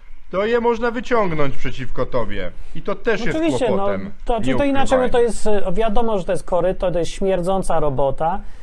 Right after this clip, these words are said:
Speaker 2: Problem na tym polega, że to jest jedyny sposób, e, taki legalny, żeby coś się mogło zmienić.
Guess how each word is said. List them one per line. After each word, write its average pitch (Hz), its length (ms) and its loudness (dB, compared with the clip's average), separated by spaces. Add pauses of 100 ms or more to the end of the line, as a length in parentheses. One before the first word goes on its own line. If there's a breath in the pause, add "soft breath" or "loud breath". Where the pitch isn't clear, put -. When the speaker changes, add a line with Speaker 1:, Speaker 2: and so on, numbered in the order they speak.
(160 loud breath)
Speaker 2:
Problem 208 360 0
na 196 120 0
tym 196 140 -2
polega, 175 480 -2
że 180 400 -4
to 196 100 -2
jest 180 320 -6
jedyny 190 340 -4
sposób, 160 640 -4 (560)
e, 147 40 -12
taki - 320 -4
legalny, 160 600 0
żeby 156 240 0
coś 165 240 -4
się 190 120 -6
mogło 165 320 -4
zmienić. 165 680 -6